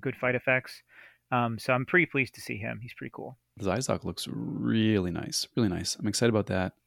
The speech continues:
Speaker 2: and I really like the Legionary Trainers, too. That's very cool with an in-house token, especially for the trainer.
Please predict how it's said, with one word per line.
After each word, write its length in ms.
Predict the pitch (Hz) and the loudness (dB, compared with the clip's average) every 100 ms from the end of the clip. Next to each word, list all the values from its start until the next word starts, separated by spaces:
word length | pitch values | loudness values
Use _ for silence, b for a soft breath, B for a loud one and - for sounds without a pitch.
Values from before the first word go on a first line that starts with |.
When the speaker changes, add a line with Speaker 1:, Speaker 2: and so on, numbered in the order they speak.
| - | -10
Speaker 2:
and 100 | 92 | -6
I 100 | 82 | -4
really 360 | 87 101 98 95 | 0 0 2 2
like 220 | 92 90 | 0 -2
the 80 | 85 | -4
Legionary 420 | 90 - 85 87 | -4 -4 -6 -6
Trainers, 420 | - - 85 - | -6 -6 -6 -6
too. 380 | - - - 104 _ _ | -6 -4 -6 -8 _ _
That's 160 | - - | -4 -4
very 280 | - 117 107 | 2 4 4
cool 200 | - 110 | 2 4
with 160 | 117 | 4
an 80 | - - | 0 -2
in-house 400 | - - 95 - | -4 -4 -4 -2
token, 320 | 110 - 101 | -2 -2 -2
especially 540 | - 107 - - - | 0 0 0 -2 -4
for 160 | - - | -4 -8
the 60 | |
trainer. 460 | - - - 113 120 | -6 -4 -4 -4 -6